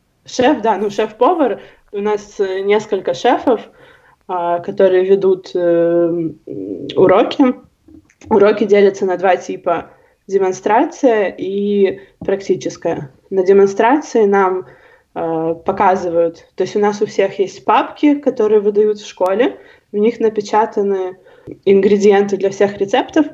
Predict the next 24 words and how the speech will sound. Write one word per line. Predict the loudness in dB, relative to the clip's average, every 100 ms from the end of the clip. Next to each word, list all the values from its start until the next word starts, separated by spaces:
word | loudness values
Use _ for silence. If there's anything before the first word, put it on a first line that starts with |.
| -8
ну, | -8
то | -8
есть | -14 -18 _
одна | 0 0
страница | 0 0 4 2 2
для | 0 2
одного | 0 -2
рецепта. | -2 -2 -4 -4 -4 -12 -12 _ _ _ -20 _ _ -12
И | -8 -4 0 2 0 -2 -4
потом | 0 2 4 6
мы | 6
на | 4
демонстрации | 2 -2 -2 0 0 0 -2
смотрим, | -2 -6 -6 -4 -10
как | -4 -6 -4
шеф | -2 -2
готовит, | 0 0 2 4 2 0 -16 _ _
э, | -2 2 4
заполняем | 2 0 -2 2 4 4 2 -2
рецепты, | -8 -8 -2 -2 -2 0 0 0 -16 -20 -8
и | -2
на | -2
практическом | 0 0 0 -2 -2 -4 -2
занятии | 2 2 2 2 0 0